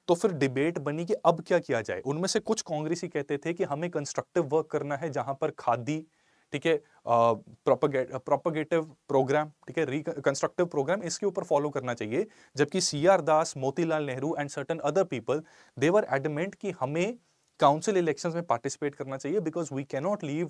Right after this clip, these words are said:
councils to those people जो अंग्रेजों की भाषा बोले। तो तनावपूर्ण स्थिति थी, उसमें सरोजिनी नायडू ने इन दोनों गुटों के बीच में यूनिटी इंश्योर करने की काफी चेष्टा की। तो चिट्ठियां लिखते थे,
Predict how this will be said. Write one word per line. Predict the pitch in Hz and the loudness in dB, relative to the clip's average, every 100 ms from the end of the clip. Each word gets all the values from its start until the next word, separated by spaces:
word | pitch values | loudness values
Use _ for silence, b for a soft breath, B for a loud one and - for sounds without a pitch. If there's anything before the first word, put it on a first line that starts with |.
| - | -4
councils | 110 127 - 175 180 b b b | -4 -2 0 0 0 b b b
to | 180 | 0
those | 135 151 226 - | 4 6 6 2
people | 165 - 165 202 | -6 0 0 2
जो | 156 | 2
अंग्रेजों | 202 151 139 151 151 170 | 0 0 0 0 0 -2
की | 175 | -2
भाषा | 131 - 113 | -4 -4 -4
बोले। | 107 92 - b b b | -4 -8 -16 b b b
तो | 208 | 0
तनावपूर्ण | 208 156 143 190 196 165 165 | 4 6 8 6 4 -4 -6
स्थिति | - 120 117 | -8 -8 -8
थी, | - 87 b b b - | -12 -16 b b b 2
उसमें | 175 208 285 | 2 4 0
सरोजिनी | - 175 165 170 214 | 4 4 4 2 0
नायडू | 185 147 156 | 0 0 -2
ने | 160 | -2
इन | 202 185 139 | -2 -2 0
दोनों | 147 190 180 | 0 0 0
गुटों | 139 143 175 | -2 -2 -2
के | 175 | -2
बीच | 131 135 | -2 -6
में | 151 180 | -2 -2
यूनिटी | 131 143 175 139 147 - _ - | -2 -2 -2 -4 -6 -10 _ -8
इंश्योर | 143 139 160 156 | -6 0 0 0
करने | 139 131 | -6 -8
की | 135 226 | -10 -6
काफी | 131 120 190 | -6 -4 -6
चेष्टा | 180 131 - 143 | -2 -4 -2 -6
की। | 127 101 - b b b | -6 -10 -20 b b b
तो | 170 | -4
चिट्ठियां | - 160 - 196 214 | -2 -4 0 2 4
लिखते | 180 - 165 | 2 0 -2
थे, | 175 | -2